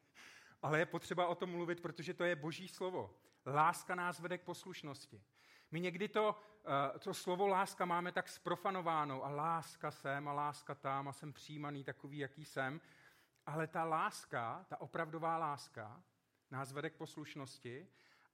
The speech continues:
a podle toho poznáme, jestli známe Krista, jestli prostě milujeme, jo. Jestliže zachováváme jeho přikázání.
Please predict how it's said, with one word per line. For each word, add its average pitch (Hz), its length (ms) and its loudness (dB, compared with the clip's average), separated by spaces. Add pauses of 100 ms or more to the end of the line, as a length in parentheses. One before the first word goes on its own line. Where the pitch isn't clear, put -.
a 143 180 6
podle 185 500 4
toho 202 320 4
poznáme, 190 1000 0
jestli 156 360 -2
známe 165 380 -2
Krista, 151 720 -4 (380)
jestli 160 600 -4 (160)
prostě 151 360 -10
milujeme, 170 500 -6 (560)
jo. 117 240 -18 (640)
Jestliže 147 420 -4
zachováváme 160 880 2
jeho 151 360 -6 (260)
přikázání. 135 800 -4